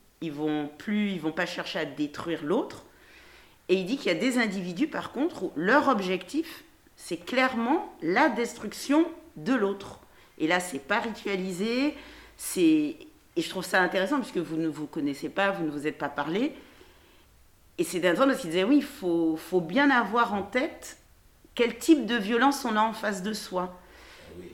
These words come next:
Speaker 1: Et je trouvais, je trouve c'est, c'est fou, enfin, c'est pas fou, c'est que vous aussi vous fassiez en disant, ben, attention, euh, enfin, attention,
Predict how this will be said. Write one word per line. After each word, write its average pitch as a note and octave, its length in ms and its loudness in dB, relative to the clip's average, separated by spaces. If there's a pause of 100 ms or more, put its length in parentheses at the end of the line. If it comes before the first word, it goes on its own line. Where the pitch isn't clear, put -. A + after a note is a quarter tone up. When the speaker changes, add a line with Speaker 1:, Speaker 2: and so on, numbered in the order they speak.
(140)
Speaker 1:
Et F3+ 200 8
je - 120 -4
trouvais, G3 440 4
je - 120 -6
trouve F3 160 -10
c'est, E3 280 -4 (100)
c'est - 200 -8
fou, D#4 460 4
enfin, - 160 -10
c'est - 160 -10
pas C#3+ 120 -2
fou, C4+ 280 -2
c'est C#3+ 360 -2 (1160)
que F3+ 100 2
vous F3+ 360 2
aussi A3 340 0
vous E3 180 -6
fassiez E3 480 -2
en F#3 80 4
disant, E3 280 0
ben, D3 200 -2
attention, E3+ 640 0
euh, C#3 200 -2
enfin, - 180 -8
attention, C3 320 -10